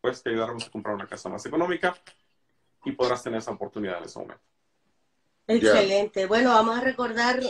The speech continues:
Speaker 3: la, las maneras de cómo contactar al señor Roberto Acuña, número de teléfono,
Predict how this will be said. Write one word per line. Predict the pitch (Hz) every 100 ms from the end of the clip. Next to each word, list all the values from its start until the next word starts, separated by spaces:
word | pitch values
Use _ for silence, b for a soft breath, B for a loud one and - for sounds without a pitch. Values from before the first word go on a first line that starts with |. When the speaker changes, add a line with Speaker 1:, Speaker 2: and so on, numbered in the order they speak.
| -
Speaker 3:
la, | 208 208 196 190 190
las | 190 185 190
maneras | 196 190 208 226
de | 220
cómo | 220 226 202 170
contactar | - - 196 - 208 214 220
al | 214
señor | 214 208 202
Roberto | 214 202 202 208
Acuña, | - 247 269 254 247 247 247 226 214
número | 220 214 202
de | 190
teléfono, | 185 185 220 226 - 226 220 220 220